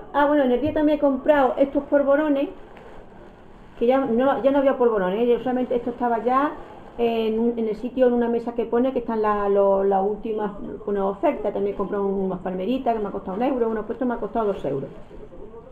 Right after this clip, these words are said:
Y son de las estepeñas, la, la que hay en el, en el día.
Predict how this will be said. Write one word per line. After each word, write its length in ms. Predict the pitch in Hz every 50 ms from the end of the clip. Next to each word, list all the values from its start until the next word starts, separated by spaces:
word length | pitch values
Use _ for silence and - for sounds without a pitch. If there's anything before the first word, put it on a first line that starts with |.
| - - -
Y 180 | 202 202 226 240
son 220 | 233 240 254 262
de 80 | 285 294
las 140 | 269 233 196
estepeñas, 520 | 175 185 170 - 180 160 156 160 - 185 - - - - - - - - - - - - - - - - - - - - - - - -
la, 440 | - 175 175 175 165 165 160 160 156
la 180 | 165 165 156 147 151
que 160 | - 165 170
hay 240 | 170 175 170 165 170
en 80 | 160 165
el, 220 | 160 156 143 -
en 100 | 170 160
el 160 | 160 160 151 143
día. 220 | 143 139 139 143